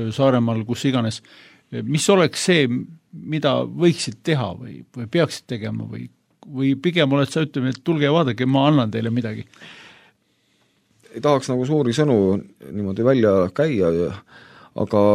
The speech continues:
Speaker 2: ma võib-olla räägin ühe loo.
Speaker 1: Jah.
Speaker 2: Mõned nädalad tagasi oli selline,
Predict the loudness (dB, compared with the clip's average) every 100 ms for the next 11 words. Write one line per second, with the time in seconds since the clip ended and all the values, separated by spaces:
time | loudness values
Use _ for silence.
0 | 4 2 -2 -8 _ 2 4 6 6 6
1 | 4 2 4 2 -2 -14 -12 -12 -10 0
2 | 4 6 6 6 4 4 2 2 2 0
3 | 2 2 2 2 4